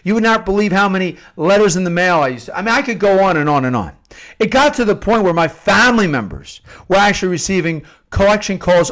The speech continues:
on my behalf. Really, and that, you talk about, oh, uh, feeling helpless, feeling frustrated. You, you can't com-, I don't,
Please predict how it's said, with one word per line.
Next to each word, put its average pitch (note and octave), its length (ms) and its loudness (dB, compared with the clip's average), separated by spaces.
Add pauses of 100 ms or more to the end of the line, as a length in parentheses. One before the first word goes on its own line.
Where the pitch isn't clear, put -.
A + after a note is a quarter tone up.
on F#3 220 2
my E3 180 2
behalf. C3 640 -4 (1900)
Really, F3 440 0
and F#3+ 160 -2
that, G#3+ 220 2
you C4+ 140 0
talk A3+ 280 2
about, E3 400 2 (380)
oh, G3+ 420 0 (380)
uh, D3+ 680 0
feeling G#3+ 440 0
helpless, C#3 600 0
feeling G#3 460 0
frustrated. D#3+ 880 -2
You, G#3+ 220 -10
you G#3+ 160 -8
can't A#3+ 380 -2
com-, A3+ 240 -2
I A3 100 0
don't, G#3 140 -2